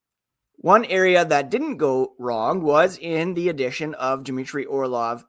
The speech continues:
to the lineup. Now, he was part of a deal with the Washington Capitals.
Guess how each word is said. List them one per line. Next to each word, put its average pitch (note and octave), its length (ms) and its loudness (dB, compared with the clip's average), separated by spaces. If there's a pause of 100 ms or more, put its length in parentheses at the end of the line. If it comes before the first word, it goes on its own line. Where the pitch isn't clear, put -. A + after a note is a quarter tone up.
(120)
to B2+ 340 -6
the B2+ 80 -8
lineup. G#2+ 440 -8
Now, A#2+ 160 -4
he F#3 380 -8
was D3+ 340 0
part C#3+ 260 0
of D3+ 80 -6
a D3+ 60 -4
deal B2 500 -8 (180)
with D3 420 -6 (1400)
the - 80 -8
Washington D3 460 -2
Capitals. C3 760 -8